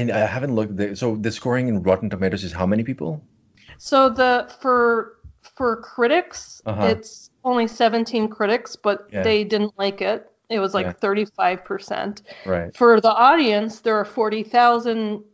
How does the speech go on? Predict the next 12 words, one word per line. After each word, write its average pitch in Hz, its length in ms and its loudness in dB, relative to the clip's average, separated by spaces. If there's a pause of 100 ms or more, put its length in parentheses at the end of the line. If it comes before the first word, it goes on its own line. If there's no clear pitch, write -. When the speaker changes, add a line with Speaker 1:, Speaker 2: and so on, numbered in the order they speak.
Speaker 1:
Yeah. 180 120 -12
Speaker 2:
plus 208 360 2
people 214 340 -12
who 202 100 -2
rated 190 360 -6
it, 196 280 -6
and 208 120 -4
it's 208 260 -10 (200)
ninety-nine 208 720 2
percent 196 380 -8
liked - 280 -8
it. - 140 -16